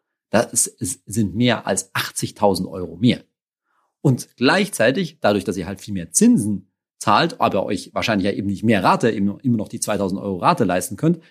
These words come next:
ist natürlich auch die Restschuld am Schluss viel höher, weil ihr viel weniger abgezahlt habt, weil ihr mehr Zinsen gezahlt habt. Nämlich die Restschuld, nochmal, vorher waren es sechsundsiebzigtausend Euro,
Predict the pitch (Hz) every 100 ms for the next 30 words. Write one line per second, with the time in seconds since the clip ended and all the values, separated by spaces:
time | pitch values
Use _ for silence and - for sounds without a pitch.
0 | _ _ _ 151 139 135 135 - - 135
1 | 147 175 - - 139 - 90 - 135 -
2 | _ - - 98 208 110 85 98 - 110
3 | 101 98 - 120 101 95 131 143 92 87
4 | 101 117 233 226 131 - 87 92 - _
5 | _ _ 196 170 - - - - 135 135
6 | _ 90 101 104 - 90 82 80 117 -
7 | 90 - - 85 - 110 135 160